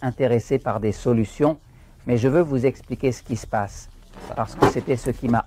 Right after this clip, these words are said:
enthousiasmé avec le sujet, que je sais exactement ce qui le cause. Vous voyez, quand on parle de perte de cheveux, surtout chez la femme, on parle vraiment de cette partie précise ici, juste en haut, n'est-ce pas ?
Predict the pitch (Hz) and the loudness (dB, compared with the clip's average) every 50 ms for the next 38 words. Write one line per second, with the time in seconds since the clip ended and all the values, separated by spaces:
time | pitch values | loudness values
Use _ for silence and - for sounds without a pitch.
0 | - - 135 127 - - 139 120 107 123 117 107 - - 127 123 120 117 107 110 | -2 -2 -2 -2 -2 -2 -2 0 4 2 2 2 0 -4 -2 2 2 2 2 0
1 | 104 - 117 101 98 - - 113 101 95 127 131 131 - - - - - - - | -4 -4 -6 -8 -8 -8 -8 -8 0 4 4 4 4 0 -10 -16 -18 -20 -20 -20
2 | - - 120 107 110 117 110 - - 123 - - 127 113 107 107 127 117 - - | -8 -6 -4 0 0 -2 -2 0 -2 -2 -2 -2 -6 -4 0 0 0 0 0 -2
3 | - 117 110 117 120 117 - - 117 - - 131 104 101 98 - - 117 107 104 | -6 -2 -2 0 -2 -2 -4 -8 -12 -8 -6 -2 -2 -2 -2 -2 -2 -2 0 0
4 | 95 87 - - - - - - - - - - - - - - 110 123 131 156 | -2 -6 -12 -18 -20 -20 -20 -20 -20 -20 -20 -20 -20 -18 -12 -4 0 2 4 4
5 | 185 185 - - 131 123 - 120 113 - 160 151 147 123 120 117 - 156 151 - | 4 2 2 -2 -4 -2 -2 -4 -2 0 -2 -2 -2 -4 -6 -2 -2 -4 -4 -4
6 | - 117 120 107 - - 117 110 - 165 175 - - - - - - 127 - 170 | -8 -8 -8 -8 -6 -6 0 2 2 2 2 0 -8 -20 -18 -12 -12 -4 -4 -4
7 | - - - 120 113 104 - - 156 175 175 165 - - - - - - - 135 | -2 0 0 2 2 0 2 0 0 0 0 -4 -14 -20 -20 -20 -20 -12 -6 -6
8 | 123 127 - 170 170 147 117 110 143 147 170 180 156 147 127 - 135 - - 147 | -2 0 0 0 0 -2 0 0 2 2 2 0 0 -2 -2 -2 -4 -2 -2 -6
9 | 131 - - 160 - - 160 135 - - 165 151 120 110 - - 110 - - 127 | -6 -4 -10 -10 -4 -4 -4 -4 -2 0 2 2 2 0 -4 -12 -14 -12 -8 -8
10 | 110 - - - - - - - - - 107 147 180 - - - 123 123 - - | -8 -8 -8 -20 -20 -20 -20 -18 -14 -2 2 2 2 2 2 -2 -2 0 2 0
11 | 127 120 110 110 104 - 113 - - 147 170 185 | 0 0 0 -4 -8 -10 -12 -2 0 0 0 0